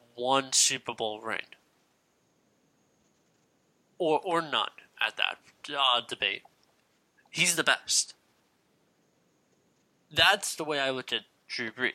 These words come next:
So of all, all the quarterbacks that have only one Super Bowl ring or no Super Bowl rings, Drew Brees is the greatest of that group. I think Drew Brees is at that point where we, we trying to debate where to put him.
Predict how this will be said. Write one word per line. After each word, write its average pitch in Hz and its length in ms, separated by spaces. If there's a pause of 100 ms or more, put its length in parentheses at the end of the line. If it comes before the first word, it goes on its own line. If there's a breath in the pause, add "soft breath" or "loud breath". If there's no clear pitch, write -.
So 143 380
of 143 200
all, 190 180
all 196 260
the 196 140
quarterbacks 165 600
that 139 100
have 135 160
only 123 340
one 156 200
Super 160 320
Bowl 151 280
ring 127 340 (680 loud breath)
or 147 160
no 135 220
Super 120 340
Bowl 120 140
rings, 107 340
Drew 135 240
Brees 127 460
is 110 360
the 113 100
greatest 107 560
of 113 260
that 95 280
group. - 400 (1700)
I 147 120
think 170 420 (640)
Drew 160 240
Brees 147 440
is 123 360 (440)
at 135 120
that 135 180
point 131 260
where 131 120
we, 135 180 (100)
we 160 160
trying 175 340
to 156 60
debate 139 360 (100)
where 127 180
to 117 60
put - 280
him. - 80